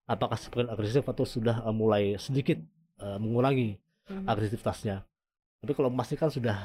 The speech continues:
Speaker 1: dari dulu terkenal bahwa sebagai, eh, nilai ya, atau sebagai hedge dari inflasi. Sehingga, eh, walaupun harga emas beberapa waktu terakhir cenderung melemah,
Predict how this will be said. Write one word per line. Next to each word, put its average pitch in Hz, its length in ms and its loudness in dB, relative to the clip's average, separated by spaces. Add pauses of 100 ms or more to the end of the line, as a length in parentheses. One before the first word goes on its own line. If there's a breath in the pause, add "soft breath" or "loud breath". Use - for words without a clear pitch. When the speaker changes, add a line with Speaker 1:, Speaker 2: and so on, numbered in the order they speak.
Speaker 1:
dari 110 80 0
dulu 123 160 2
terkenal 120 280 0
bahwa 110 200 2
sebagai, 113 400 0
eh, 117 160 0
nilai 117 480 2
ya, 98 80 -2
atau - 120 -8
sebagai 104 280 -4
hedge 104 200 -2
dari 107 120 -2
inflasi. 101 480 -4 (480)
Sehingga, 120 480 0 (560)
eh, 107 400 6
walaupun 139 480 4
harga 123 640 2
emas - 720 -2
beberapa 123 400 2
waktu 127 160 -10
terakhir 147 320 2
cenderung 139 320 4
melemah, 104 400 0